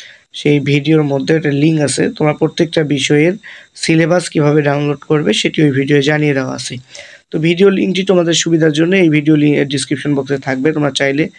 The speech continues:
সেই ভিডিওটির মাধ্যমে তোমরা, আহ, সমস্ত সাবজেক্টগুলোর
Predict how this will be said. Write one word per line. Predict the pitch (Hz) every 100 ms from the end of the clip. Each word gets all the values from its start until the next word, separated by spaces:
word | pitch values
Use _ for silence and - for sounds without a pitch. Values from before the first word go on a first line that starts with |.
| - - _
সেই | - 156
ভিডিওটির | 139 139 151 143 151
মাধ্যমে | 147 139 135 160 269 _ _ _ _ -
তোমরা, | 151 143 139
আহ, | 135
সমস্ত | 139 - 151 160 156 - 170
সাবজেক্টগুলোর | 170 - 143 131 151 160 160 135 135 147 220